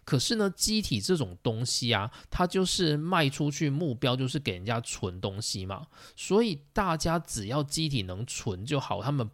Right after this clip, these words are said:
不会在意这个东西它要有多特别的功能。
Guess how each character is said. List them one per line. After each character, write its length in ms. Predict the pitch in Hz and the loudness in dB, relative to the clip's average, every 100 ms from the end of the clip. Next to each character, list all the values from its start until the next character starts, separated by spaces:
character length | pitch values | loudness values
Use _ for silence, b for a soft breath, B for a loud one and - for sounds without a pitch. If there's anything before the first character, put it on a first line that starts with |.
| - | -6
不 200 | 98 120 | -6 -2
会 200 | 190 147 | 0 0
在 300 | 139 - 151 | 2 0 2
意 160 | 151 135 | 0 0
这 200 | 156 139 | 0 -2
个 100 | 120 | -2
东 300 | - 120 139 | -4 -4 -2
西 320 | - 120 - B B | -2 -2 -4 B B
它 140 | 165 | 0
要 160 | 180 151 | 2 2
有 180 | 98 - _ | -2 -6 _
多 240 | - 151 151 | 0 2 4
特 340 | - 185 117 | 2 2 -2
别 220 | - 95 | -2 -6
的 100 | 90 104 - | -6 -8 -2
功 280 | 120 113 113 | 0 0 -2
能。 160 | 90 | -4